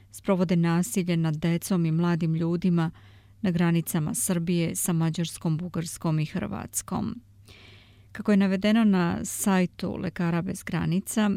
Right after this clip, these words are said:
bez preciziranja da li se radi o migrantima, u izveštaju su korišćeni zdravstveni podaci i podaci o mentalnom zdravlju, kao i svedočenja mladih pacijenata koji su do detalja opisivali kako je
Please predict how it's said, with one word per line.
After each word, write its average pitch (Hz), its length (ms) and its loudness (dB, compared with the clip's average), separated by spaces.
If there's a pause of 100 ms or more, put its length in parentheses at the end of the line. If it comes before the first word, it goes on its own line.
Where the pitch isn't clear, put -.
bez 190 340 0
preciziranja 175 720 0
da 170 160 -2
li 180 120 0
se 170 180 -2
radi 170 400 -2
o - 100 -4
migrantima, 190 800 2 (580)
u 220 80 0
izveštaju 214 600 2
su 180 540 -2
korišćeni 190 720 2
zdravstveni 180 640 0
podaci 165 680 -4
i - 80 -4
podaci 170 540 -2
o 170 60 4
mentalnom 165 640 2
zdravlju, 180 580 2 (420)
kao 185 160 2
i 170 60 4
svedočenja 180 640 2
mladih 170 400 0
pacijenata 180 720 -2
koji 170 280 -2
su 175 200 -2
do 175 120 -2
detalja 175 600 0
opisivali 175 840 0 (480)
kako 190 360 0
je 175 260 -2